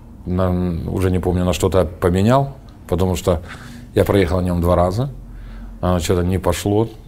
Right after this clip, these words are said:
с этим мопедом. И потом, ну, в общем, цел-, целая улица его тягала, этот мопед.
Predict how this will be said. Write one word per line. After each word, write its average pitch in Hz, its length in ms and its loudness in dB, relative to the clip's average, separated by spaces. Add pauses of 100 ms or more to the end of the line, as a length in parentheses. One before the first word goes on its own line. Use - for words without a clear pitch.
с - 120 -2
этим 123 180 2
мопедом. 120 540 2 (720)
И 92 100 0
потом, 98 800 0 (160)
ну, 113 280 2
в 113 100 2
общем, 117 220 2
цел-, 110 420 4 (500)
целая 110 260 6
улица 143 340 6
его 95 200 2
тягала, 82 480 0
этот 82 200 -6
мопед. 180 340 0